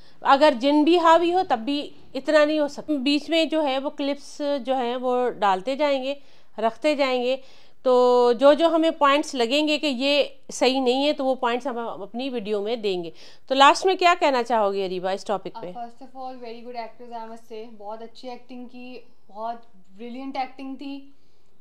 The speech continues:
Speaker 2: और लेकिन अफसोस के साथ, अ, कुछ पढ़े लिखे और अक्लमंद लोग हैं मुझ जैसे, हम जैसे, जिनको पता है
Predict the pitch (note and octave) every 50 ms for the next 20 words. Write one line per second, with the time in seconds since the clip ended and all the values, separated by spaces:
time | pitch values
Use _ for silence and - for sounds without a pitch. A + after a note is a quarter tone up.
0 | - - - - A3 A3 A3 A3 A3 A3+ A#3 B3 A#3+ B3 A#3+ - - B3+ B3 B3
1 | C4 B3+ - C#4+ D4+ D4 C#4 B3+ B3+ B3+ B3 A#3+ - - - A3+ A3+ A3 A3 A3
2 | G#3+ A3 A#3+ A#3 A#3 - - - B3 A#3 A#3 A#3+ A#3+ A#3+ A#3+ - - B3 A#3+ A#3
3 | A#3 A#3 A#3+ A#3 A#3+ A#3+ A#3+ A#3+ A#3 A#3+ A#3+ A#3+ A#3 A3 A#3+ A3 A3 A3+ A#3 A#3
4 | G#3 A3+ A3+ A3 G#3 F#3+ - A#3 A3+ - - A#3+ A3+ A3 A3 A3+ A#3+ G#3+ A3 A3
5 | G#3+ G#3+ C4+ - A3+ A3 A#3 A#3 - - - - - - - - - - A3+ A3
6 | B3 A#3+ A#3+ A#3 A3+ - A#3+ A#3+ A#3+ A#3+ A#3+ C4 A#3+